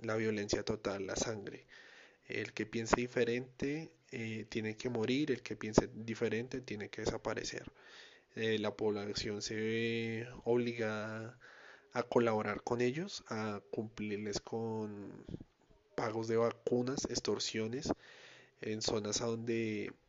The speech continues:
hay ganado, los ganaderos se ven afectados, eh, los finqueros se ven afectados, ya que tienen que pagar, eh, fuertes sumas para su protección y que los dejen trabajar.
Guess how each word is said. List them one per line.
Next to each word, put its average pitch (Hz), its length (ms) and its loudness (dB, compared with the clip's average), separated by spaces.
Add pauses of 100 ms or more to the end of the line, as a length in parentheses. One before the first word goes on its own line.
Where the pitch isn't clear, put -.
(140)
hay 117 180 2
ganado, 120 600 0
los 107 520 4
ganaderos 101 480 -2
se - 160 0
ven 95 480 -2
afectados, 113 1120 0
eh, 104 340 -4
los 95 320 -4
finqueros 107 480 -4
se 107 120 -4
ven 101 120 -4
afectados, 123 540 -4
ya 107 120 0
que 101 120 -6
tienen 110 300 -8
que 117 120 -6
pagar, 104 500 -4 (720)
eh, 104 200 4
fuertes 117 580 8
sumas 147 440 0
para 104 500 0
su - 160 -4
protección 117 840 2 (100)
y 113 100 -2
que - 240 2
los 104 180 6
dejen 104 920 -2
trabajar. 104 680 0